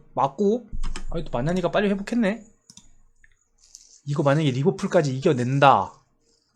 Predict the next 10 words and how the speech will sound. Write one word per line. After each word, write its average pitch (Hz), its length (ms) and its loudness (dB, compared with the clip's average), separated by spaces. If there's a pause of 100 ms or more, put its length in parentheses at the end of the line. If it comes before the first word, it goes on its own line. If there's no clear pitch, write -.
(220)
이런 151 240 0
베스트인데. 110 640 -10 (2500)
자, 156 380 4 (580)
이십칠 208 760 0
라운드 160 320 2 (1000)
일 277 220 0
등 226 200 2
리버풀 139 600 -2
원정 131 400 -2
갑시다. - 340 -6